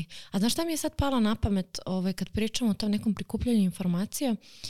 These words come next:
Da li postoji mogućnost da nekad Oracle prikupe informaciju koja je privatna i koja bi, ako se prikupi i ubaci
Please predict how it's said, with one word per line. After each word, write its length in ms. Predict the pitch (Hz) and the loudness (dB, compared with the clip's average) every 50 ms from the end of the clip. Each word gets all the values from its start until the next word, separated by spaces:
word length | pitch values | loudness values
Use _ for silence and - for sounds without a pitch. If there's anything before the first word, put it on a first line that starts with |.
| - _ - | -14 _ -2
Da 120 | - 180 | 0 2
li 100 | 285 - | 2 0
postoji 360 | - - 392 - - 392 415 392 | -2 -4 -6 -4 -2 -2 -2 -2
mogućnost 520 | 359 294 233 262 320 330 - 320 285 233 | -2 -4 -4 -4 -4 -4 -4 -4 -4 -2
da 80 | 208 220 | -2 -2
nekad 420 | 208 233 269 - - 247 190 - - | -2 -2 -4 -4 -4 -6 -6 -6 -6
Oracle 520 | - 180 196 196 208 254 269 - - 233 202 | -4 -2 0 0 0 -2 -4 -4 -4 -4 -4
prikupe 560 | - - 220 220 208 - 269 254 - - 220 | -4 -2 -4 -4 -2 -4 -6 -6 -2 0 0
informaciju 720 | 202 180 - 202 185 180 180 180 202 208 - - - 254 220 | 0 0 0 0 0 2 2 2 0 -2 -2 -4 -2 -2 -2
koja 260 | - - - 190 175 170 | -4 -4 -4 -2 0 0
je 100 | 165 160 | 0 -2
privatna 720 | - - - 160 143 139 135 143 - - - 208 226 277 320 _ _ _ _ _ _ _ _ _ _ _ _ _ _ _ _ _ - | -4 -4 -4 -4 -4 -2 -4 -6 -6 -6 -4 -2 -2 -4 -4 _ _ _ _ _ _ _ _ _ _ _ _ _ _ _ _ _ -8
i 60 | - 185 | -8 -8
koja 380 | - - 208 202 190 190 196 | -4 -2 0 2 2 2 2
bi, 380 | 185 160 190 190 190 190 190 - - _ _ _ _ | 0 0 -2 -2 0 -2 -4 -6 -8 _ _ _ _
ako 460 | - 190 175 - - - 185 190 185 175 | -8 -8 -8 -8 -8 -6 -2 -2 0 0
se 160 | - - 185 | 0 -2 -4
prikupi 840 | - - 190 196 185 - - - 285 - - - 254 240 226 202 - _ _ - | -4 -2 -2 -2 -2 -4 -6 -10 -10 -8 -6 -2 -2 0 0 -2 -4 _ _ -6
i 420 | 196 202 196 202 202 196 185 - - _ - | -2 -2 0 0 0 0 -2 -4 -8 _ -4
ubaci 600 | 202 208 185 226 233 233 - - - 180 175 165 | -2 -2 0 0 -2 -2 -2 -4 -4 -4 -4 -6